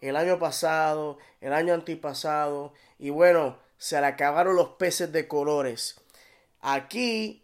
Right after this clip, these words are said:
en El Pocillo hablamos la verdad, aquí no ocultamos nada, y cuando nuestro equipo está mal, está mal, cuando está bien, está bien, pero hay equi-, hay equipos por ahí que todavía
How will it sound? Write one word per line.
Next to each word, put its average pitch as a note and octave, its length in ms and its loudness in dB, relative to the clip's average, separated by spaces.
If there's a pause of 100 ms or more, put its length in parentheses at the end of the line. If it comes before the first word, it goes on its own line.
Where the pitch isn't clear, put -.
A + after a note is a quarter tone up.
en D#3+ 560 -4
El E3+ 240 -4
Pocillo F3+ 800 -4 (460)
hablamos F#3 420 4
la G#3 180 6
verdad, E3 540 4
aquí D#3 240 -6
no F#3+ 220 2
ocultamos F3+ 640 -2
nada, E3+ 600 2 (360)
y D3+ 100 -12
cuando D3 240 -4
nuestro D3 240 -6
equipo F3+ 240 -8
está F#3+ 220 0
mal, F#3+ 400 0
está F3+ 320 -2
mal, G#3 360 0
cuando C#3+ 220 -6
está D#3 180 -2
bien, F3 200 -4
está G3 220 -2
bien, A3+ 240 2
pero F#3+ 120 0
hay G#3 200 2
equi-, A3 320 -4
hay A3 240 4
equipos A3+ 460 -2
por A3 180 0
ahí G3+ 360 2
que F#3 140 -2
todavía E3+ 720 0